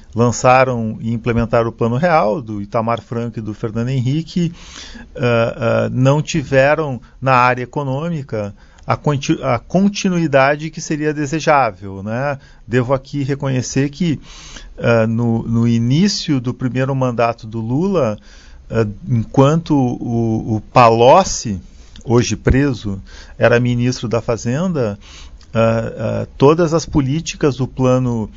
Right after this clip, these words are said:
Real foram mantidas, e atribuo a isso, ah, em grande parte, o sucesso do primeiro mandato do presidente Lula.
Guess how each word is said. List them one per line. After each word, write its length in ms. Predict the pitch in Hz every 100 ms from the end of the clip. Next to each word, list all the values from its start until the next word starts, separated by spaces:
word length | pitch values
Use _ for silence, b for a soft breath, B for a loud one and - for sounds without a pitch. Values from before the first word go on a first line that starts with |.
| B B
Real 460 | - 131 120 120 143
foram 240 | - 170
mantidas, 880 | 180 185 180 - 175 123 98 - - B B B B 107
e 100 | 113
atribuo 560 | 113 127 123 117 147
a 80 | 143
isso, 800 | 127 139 147 - 165 160 143 123 b b b b - -
ah, 300 | 113 110 113
em 200 | 113 117
grande 420 | 117 127 143 135
parte, 500 | 120 117 123 135 -
o 60 | 139
sucesso 760 | - 135 127 131 131 - 104 101 b b b
do 220 | - 107
primeiro 420 | 107 120 113 117 123
mandato 560 | 123 113 110 113 127
do 380 | 113 120 120 117 120
presidente 500 | 117 117 117 110 131
Lula. 380 | 107 95 95